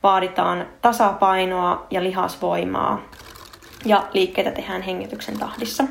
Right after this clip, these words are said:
Ja voisin kertoa tästä mun ryhmäliikunnan aloituksesta. Eli, ö, joogalla itse asiassa aloitin mun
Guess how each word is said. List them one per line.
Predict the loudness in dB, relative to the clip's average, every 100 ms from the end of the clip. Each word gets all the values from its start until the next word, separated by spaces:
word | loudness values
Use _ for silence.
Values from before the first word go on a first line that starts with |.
| -4 -16 -18 -18 -18 -18 -18 -18 -16 -16 -16 -2
Ja | 2 4 6 4 0 -10 -16 0
voisin | 2 4 4
kertoa | 4 2
tästä | 0 0 2
mun | 2 2 4
ryhmäliikunnan | 4 4 4 4 2 2 4
aloituksesta. | 4 2 0 0 -2 0 -2 -2 -10 -10 0
Eli, | 2 6 6 6 2 -8 -18 -18 -18 -8 2
ö, | 4 6 4 4
joogalla | 4 4 4 2
itse | 2 0 0
asiassa | 4 2 4
aloitin | 4 4 2 0 -2 -4
mun | -4 -6